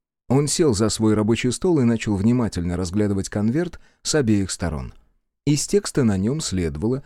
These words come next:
что это было почтовое отправление из Следственного комитета Российской Федерации, адресованное лично Сергею.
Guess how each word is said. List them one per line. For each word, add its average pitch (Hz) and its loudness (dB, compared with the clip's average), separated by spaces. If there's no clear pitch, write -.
что - 0
это 123 0
было 113 2
почтовое 143 0
отправление 80 -4
из - -2
Следственного 104 -2
комитета 80 -6
Российской 104 -4
Федерации, 69 -4
адресованное 104 -2
лично 104 -2
Сергею. 151 -4